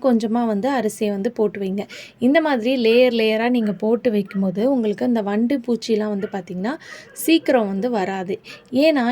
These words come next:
இதுல வந்து இந்த காஞ்ச மிளகாலேருந்து வரக்கூடிய அந்த கார ஸ்மெல்லுக்கு வந்து, பாத்தீங்கன்னா, வண்டு, பூச்சி வராது. ட்ரை பண்ணி பாருங்க. அடுத்த டிப் என்னன்னு பார்க்கலாம். அதுக்கு வந்து நான் இங்க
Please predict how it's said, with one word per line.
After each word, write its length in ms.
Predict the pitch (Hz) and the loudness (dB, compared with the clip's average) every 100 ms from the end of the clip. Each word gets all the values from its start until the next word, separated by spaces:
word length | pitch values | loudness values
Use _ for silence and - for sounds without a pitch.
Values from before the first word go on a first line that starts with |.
| 247 | 0
இதுல 200 | 208 214 | 0 0
வந்து 220 | 208 220 | 0 0
இந்த 200 | 277 233 220 | 0 -2 -2
காஞ்ச 320 | 226 262 277 254 | 0 0 0 0
மிளகாலேருந்து 520 | 220 202 202 196 202 | 0 -2 -4 -4 -4
வரக்கூடிய 420 | 208 202 208 208 | -2 -2 -2 -2
அந்த 120 | 202 190 | -2 -6
கார 420 | 220 214 262 294 - | -4 -2 -2 -2 -2
ஸ்மெல்லுக்கு 300 | 208 202 208 | -4 -4 -4
வந்து, 240 | 202 196 | -6 -4
பாத்தீங்கன்னா, 520 | 202 185 180 175 226 370 - - _ - | -6 -8 -8 -6 -6 -6 -12 -20 _ -2
வண்டு, 220 | 220 220 | 0 0
பூச்சி 300 | 214 220 202 | -2 -4 -4
வராது. 480 | 190 190 180 269 339 | -4 -4 -2 -2 -2
ட்ரை 160 | - 202 | -2 -2
பண்ணி 200 | - 185 180 | -4 -8 -6
பாருங்க. 380 | 180 175 175 170 - - - | -6 -6 -8 -12 -18 -20 -4
அடுத்த 320 | - 277 392 | 0 2 4
டிப் 220 | 359 277 | 2 2
என்னன்னு 280 | 214 202 196 190 | 0 0 -2 -6
பார்க்கலாம். 580 | 180 - 190 240 359 | -12 -8 -2 -2 -2
அதுக்கு 340 | - 247 359 349 | 0 2 2 2
வந்து 220 | 247 277 | 2 4
நான் 120 | 262 | 2
இங்க 380 | 214 196 226 | 0 0 0